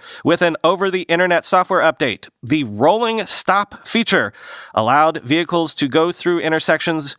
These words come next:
with all-way stop signs at up to five point six miles per hour. The recall shows that Tesla programmed its vehicles to violate the law in most states,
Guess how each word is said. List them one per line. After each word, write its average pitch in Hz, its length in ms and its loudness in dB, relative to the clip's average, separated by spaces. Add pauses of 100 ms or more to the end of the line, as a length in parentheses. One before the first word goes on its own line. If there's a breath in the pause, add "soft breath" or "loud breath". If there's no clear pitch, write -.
with 139 300 -2
all-way 147 420 2
stop 175 340 0
signs 160 300 0
at 147 80 0
up 143 160 -2
to 147 100 0
five 147 320 0
point 151 220 -2
six 156 240 -2
miles 131 300 0
per - 240 -4
hour. 156 400 2 (480 loud breath)
The 95 80 -8
recall 120 340 0
shows 123 380 -2
that 117 180 -2
Tesla 131 320 0
programmed 135 500 -2
its 120 140 -4
vehicles 131 380 -4
to - 100 -4
violate 190 560 0
the 165 100 2
law 175 300 4
in 143 180 -4
most 160 300 0
states, - 560 -2